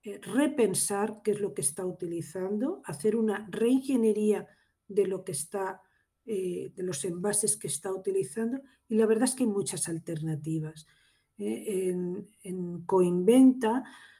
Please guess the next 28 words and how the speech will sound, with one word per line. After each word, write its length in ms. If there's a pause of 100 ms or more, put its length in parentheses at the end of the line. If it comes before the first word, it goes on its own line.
(160)
que 140
es 60
la 240
plataforma 560
de 100
innovación 440
en 60
envases 320
y 40
embalajes, 600
junto 480
con, 560
con 180
el 140
Centro 340
de 80
Innovación 540
de 80
Envases 340
y 20
Embalaje 440
de 80
la 80
Universidad 460
de 60
Santiago 460
de 180
Chile, 480